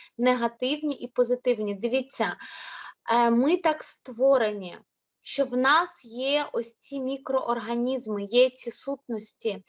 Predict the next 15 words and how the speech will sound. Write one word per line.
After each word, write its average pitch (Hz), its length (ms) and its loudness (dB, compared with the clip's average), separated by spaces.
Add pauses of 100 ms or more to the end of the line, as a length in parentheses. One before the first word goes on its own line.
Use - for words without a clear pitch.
(300)
І 262 80 -4
є 277 140 4
сутності, 392 540 0
які 269 240 2
нам 269 240 4
допомагають, 254 1200 2 (480)
а 233 220 6
є 262 180 2
сутності, 349 800 -2
які 247 320 -2
нам 254 300 4
не 269 180 4
допомагають, 208 840 0
які 240 180 -8
створюють 262 560 2